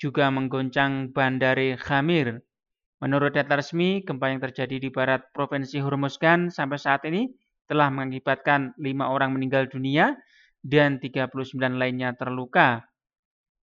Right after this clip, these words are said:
Para korban terluka dilarikan ke rumah sakit Bandare Lenggeh dan Bandare Khamir untuk mendapat perawatan. Gempa ini juga dirasakan di Bandar Abbas dan kota-kota lainnya di Provinsi Hormozgan.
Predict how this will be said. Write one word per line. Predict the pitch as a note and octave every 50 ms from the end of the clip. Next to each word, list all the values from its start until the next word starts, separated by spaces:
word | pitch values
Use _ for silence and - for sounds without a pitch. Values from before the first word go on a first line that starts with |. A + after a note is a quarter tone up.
| _ _
Para | - A3+ A#3 A#3 A3+
korban | A#3 A3 G#3 A3+ A3 G#3+
terluka | G#3+ G#3+ G3 F#3 - F#3+ F#3
dilarikan | F3 D#3+ D3 C#3+ C#3 C#3 C3+ - C#3+ C3+ C3+
ke | B2+ C3 C#3
rumah | C3+ C3 C3
sakit | C3 B2+ - C3+ B2+ - D3+ D3 D3+ - - -
Bandare | B2+ D3 C#3+ C3+ C3+ C3+ C3 C3+ C3
Lenggeh | C3 C3 B2+ B2+ A#2+ D3+ G#3 A#3 - _ _ _ _ _ _
dan | - C3+ D3 C#3+ C3+ C3 C3 B2
Bandare | C3+ C3 C3 B2+ B2+ B2+ B2+ B2
Khamir | - C3+ C3 B2+ C3+ D3 F#3+ A#3 A#3+
untuk | - D3 C#3 B2+ B2+
mendapat | C3 B2 B2+ B2+ B2 - C3 B2+ - - _
perawatan. | - C3+ B2+ B2+ B2+ B2+ B2+ B2+ - F3+ E3 C#3+ A#2+ A2 A2+ - _ _ _ _ _ _ _ _ _ _ _ _ _ _ -
Gempa | C#3+ C3+ D3 D3
ini | C#3+ D3+ D#3+ E3+
juga | D3+ D#3 C#3 D3+
dirasakan | C#3 C3+ C#3 C3+ C3 C3 - D3 C3 C#3+ C#3+ C#3
di | C3+ C#3 -
Bandar | - C3+ C3+ C3 C3+ B2+
Abbas | B2+ - C3+ C3 A#2+ - D3+ F#3 A#3 - - - -
dan | - C#3+ B2 C3 C3 C3
kota-kota | B2 B2+ B2+ B2 C3+ B2 C3+ C3+ C3+ C3
lainnya | C3 C3 C3+ C#3 C#3 C3
di | - C3+
Provinsi | - - C3+ C3 - C3+ C3 C3 B2+ B2+ C#3 C3+ C3
Hormozgan. | C3 C3 C3 C3+ B2 - - G3+ F#3 D3 A#2+ A2+